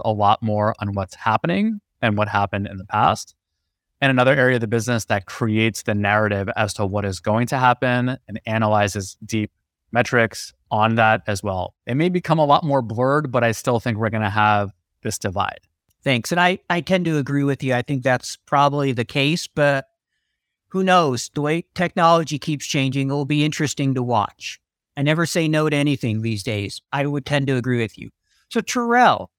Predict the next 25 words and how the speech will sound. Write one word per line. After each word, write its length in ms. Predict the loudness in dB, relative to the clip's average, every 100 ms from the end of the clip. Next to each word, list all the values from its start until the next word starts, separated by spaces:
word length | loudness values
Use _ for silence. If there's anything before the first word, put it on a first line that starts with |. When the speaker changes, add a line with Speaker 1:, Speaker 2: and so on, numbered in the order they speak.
| _
Speaker 2:
from 320 | -20 -4 0 2
your 160 | 0
perspective, 760 | -2 -6 0 2 2 _ -4 -4
how 300 | -4 0 0
can 260 | 0 -2 -2
accounting 580 | -4 -2 0 0 0
and 120 | -4 -2
F 240 | -4 -4
P 180 | -6 -4
and 100 | -2
A 160 | -2 -4
teams 520 | -4 -4 -4 -6 -10 _
leverage 540 | -2 4 4 4 0 -2
each 200 | -4 0
other's 340 | 0 0 -4
strengths 880 | -6 -6 0 0 0 -2 -8 -12 -14 _ _ _ _ _
to 200 | -6 -4
improve 380 | -4 -4 -6 -2
kind 160 | 0 0
of 80 |
overall 480 | 0 2 4 4 2
performance? 720 | -4 -8 -4 -2 -2 -4 -10
How 180 | 0 2
do 140 | 2 2
they 360 | 2 2 -2